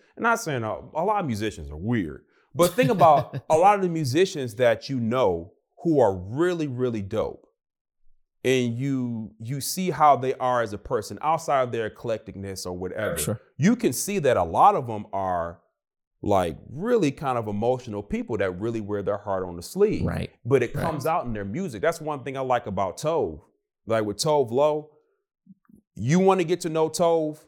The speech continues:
Speaker 1: listen to her music.
Speaker 2: Wow.
Speaker 1: Like, listen to all of her music. Don't just listen to the hits and think, you know, one way about her. No, listen to all of her music. She puts out who she is in her
Speaker 2: Mm.
Speaker 1: music. It's unfiltered,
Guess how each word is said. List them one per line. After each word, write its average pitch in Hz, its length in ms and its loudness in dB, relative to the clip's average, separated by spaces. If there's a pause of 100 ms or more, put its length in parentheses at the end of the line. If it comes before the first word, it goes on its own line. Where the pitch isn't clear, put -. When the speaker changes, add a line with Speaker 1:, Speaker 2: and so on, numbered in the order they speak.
(360)
Speaker 1:
listen 151 280 2
to 151 120 -2
her 131 140 2
music. 110 500 -6
Speaker 2:
Wow. 90 400 -2 (640)
Speaker 1:
Like, 127 240 6
listen 196 340 4
to 190 120 -6
all 147 340 4
of 113 80 -2
her 120 80 -2
music. 92 300 -6
Don't 135 340 -2
just 190 180 0
listen 190 320 -2
to 190 140 0
the 170 80 -2
hits 175 280 -2
and 135 120 -12
think, 139 320 -4
you 156 80 -2
know, 113 380 0
one 131 440 -2
way 127 160 0
about 110 340 2
her. 82 60 -8
No, 113 160 -4
listen 151 340 -2
to 120 60 0
all 127 300 2
of 139 100 -6
her 147 120 0
music. 127 440 -6 (280)
She 190 720 -2
puts 170 360 -2 (120)
out 135 360 2
who 170 200 -4
she 160 380 -10
is 117 480 -2
in 147 140 -6
her 131 200 -2
Speaker 2:
Mm. 104 100 0
Speaker 1:
music. 98 520 0 (560)
It's 127 400 6 (240)
unfiltered, 196 840 2